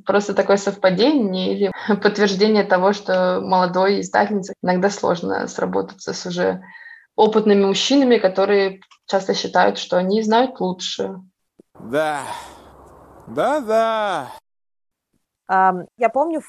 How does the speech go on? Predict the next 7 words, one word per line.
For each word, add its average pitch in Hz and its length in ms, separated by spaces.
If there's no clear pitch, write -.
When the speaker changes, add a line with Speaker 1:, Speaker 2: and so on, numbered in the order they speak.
Speaker 3:
в 202 360
другой, 240 280
наверное, 190 380
части 190 600
вашего 185 360
разговора 247 640
она 208 280